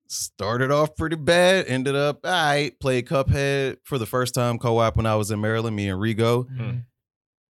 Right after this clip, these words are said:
Speaker 1: It went how you expected it. Um, as I was traveling to Maryland, I was playing Smash Brothers Ultimate on my Switch a whole lot. I finished World of Light again on hard mode.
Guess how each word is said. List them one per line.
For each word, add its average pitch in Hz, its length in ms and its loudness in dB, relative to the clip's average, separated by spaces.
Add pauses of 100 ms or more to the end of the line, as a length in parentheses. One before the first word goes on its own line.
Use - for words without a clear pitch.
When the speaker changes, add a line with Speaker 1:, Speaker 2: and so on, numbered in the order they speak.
(440)
Speaker 1:
It 117 120 0
went 113 200 0
how 117 80 2
you 113 160 0
expected 127 440 -2
it. 143 160 -2 (300)
Um, 117 460 2
as 131 180 0
I 131 80 2
was 120 100 -2
traveling 113 560 -2
to 113 220 -4
Maryland, 104 560 0
I 87 180 -2
was 80 180 -6
playing 87 240 -8
Smash 85 320 -6
Brothers 80 220 -8
Ultimate 92 280 -4
on 78 80 -4
my 73 80 -8
Switch 123 320 -6
a - 100 -8
whole 101 220 0
lot. 107 260 0
I 87 100 -2
finished 110 420 -4
World 98 240 0
of 92 80 -6
Light 92 240 -2
again 95 400 -8
on 90 160 -6
hard 90 240 -2
mode. 90 280 -4